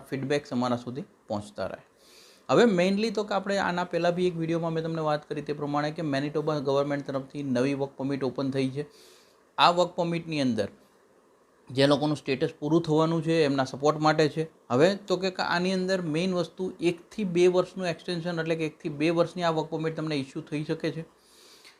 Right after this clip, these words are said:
જેમાં તમારે એક વસ્તુ ધ્યાન એ રાખવાની છે કે તમારી જે ઓરિજિનલ વર્ક પરમિટ અથવા અત્યારે જે તમારું સ્ટેટસ ચાલે છે એ પૂરું થવાનું હોય એના ફોર્ટી ફાઇવ ડેઝ બિફોર અથવા ફોર્ટી ફાઇવ ડેઝની અંદર તમારે આને એપ્લાય કરી દેવાની છે, જેથી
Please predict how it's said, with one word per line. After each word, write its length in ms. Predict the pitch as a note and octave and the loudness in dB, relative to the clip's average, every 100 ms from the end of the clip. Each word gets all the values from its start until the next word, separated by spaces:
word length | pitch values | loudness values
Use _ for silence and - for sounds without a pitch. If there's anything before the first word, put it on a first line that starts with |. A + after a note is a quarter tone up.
| _ D3 | _ 4
જેમાં 320 | F3 F#3 C#3 | 6 6 2
તમારે 320 | D#3 F3 F#3 | 0 0 0
એક 160 | F#3 E3+ | -2 -8
વસ્તુ 260 | D#3+ F3+ D#3+ | -10 -2 0
ધ્યાન 160 | E3+ | 2
એ 100 | E3+ F3 | 2 2
રાખવાની 460 | D#3+ - D#3+ D3+ D3 | 2 0 -4 -4 -6
છે 100 | F3 - _ _ _ - | -10 -12 _ _ _ -2
કે 140 | E3+ F3+ - _ | 0 0 -6 _
તમારી 500 | D3 D3+ E3+ F#3+ G3 F3 | 0 2 4 2 2 2
જે 100 | G3+ G#3 G#3 - - | 4 2 0 -4 2
ઓરિજિનલ 500 | E3 F#3+ F3+ G3 F3+ | 4 4 4 0 0
વર્ક 140 | D#3+ | 0
પરમિટ 320 | E3+ D#3+ C#3+ | -2 -2 -2
અથવા 200 | C#3 C#3 - | 0 0 2
અત્યારે 320 | F3 F#3 F3+ | 2 4 4
જે 100 | F3+ | 2
તમારું 220 | F3+ F3 E3 | -2 -4 -4
સ્ટેટસ 360 | D#3+ D#3+ D3+ | -6 -6 -2
ચાલે 240 | C#3+ C#3 A2 | 0 2 0
છે 140 | - - _ _ _ _ - | -4 -16 _ _ _ _ -2
એ 180 | G3 G#3 - _ - | -2 -2 -10 _ 2
પૂરું 260 | F3+ B3 - | 6 6 6
થવાનું 360 | G3 F#3+ F#3 | 4 4 2
હોય 180 | F3+ E3+ | 0 -2
એના 200 | E3+ F#3 - | -2 -4 -6
ફોર્ટી 280 | E3 E3 G3+ | -8 -6 -8
ફાઇવ 340 | - F3+ F3 | -4 -2 0
ડેઝ 200 | E3 D#3+ D3 | 0 -2 -6
બિફોર 340 | C#3+ - F3+ | -6 2 2
અથવા 220 | E3 E3 D3+ | 2 -2 -4
ફોર્ટી 280 | C#3+ D3+ | -4 -4
ફાઇવ 220 | D#3 D#3+ C#3 | -6 -6 -2
ડેઝની 380 | C#3 D#3 D#3 E3+ | 0 0 -2 -2
અંદર 300 | D#3 E3 F3 | 0 2 0
તમારે 340 | E3 D3 D3+ | 0 0 0
આને 180 | C#3+ D3 | -2 -2
એપ્લાય 320 | C3+ C#3+ C#3+ C#3 | -2 0 -2 0
કરી 140 | C#3+ | -2
દેવાની 360 | D3 D3+ D3+ C#3+ | 0 -2 -2 -4
છે, 80 | D3 | -4
જેથી 360 | B2+ B2 D3 | -4 -2 -2